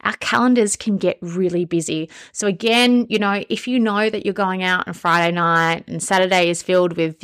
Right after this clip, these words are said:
you know, kids' sports and kids' catch-ups, and you really just need a little bit of time for yourself, then carve out some time on a Sunday to really take that time out before you start, you know,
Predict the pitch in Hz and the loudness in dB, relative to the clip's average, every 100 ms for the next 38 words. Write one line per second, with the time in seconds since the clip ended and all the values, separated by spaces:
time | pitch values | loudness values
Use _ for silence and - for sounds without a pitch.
0 | - 170 156 156 - 196 - 196 196 196 | -6 -4 -4 -6 -4 -4 -2 0 2 2
1 | - 180 165 240 220 - - - - 190 | 0 -8 -4 -2 -2 -6 -6 -6 0 2
2 | 175 - - - - - 214 226 208 233 | 2 0 -12 -16 -14 -2 0 0 0 0
3 | 233 214 208 - 196 196 196 208 202 196 | 0 -2 -4 -2 -2 0 0 0 -2 -8
4 | - 185 180 170 190 - 330 320 - - | -4 -2 -2 -2 -4 0 2 2 -2 -20
5 | - 220 214 - 208 233 254 - 190 214 | -10 -8 -6 -6 -4 0 0 0 0 2
6 | - - 190 175 180 170 170 170 - 190 | 0 -4 -6 -2 0 2 0 -2 -2 0
7 | 202 175 214 220 180 151 156 151 - - | 0 0 2 2 2 2 0 -4 -12 -4
8 | 190 180 185 180 - 165 - 151 - 175 | -2 0 0 0 0 -4 -2 -4 -2 -2
9 | 165 170 160 - - 165 - 175 165 175 | 0 2 2 0 -6 -10 -2 0 0 -4
10 | - 170 156 160 - - 170 151 165 | -4 0 2 2 -2 -6 -4 -4 -6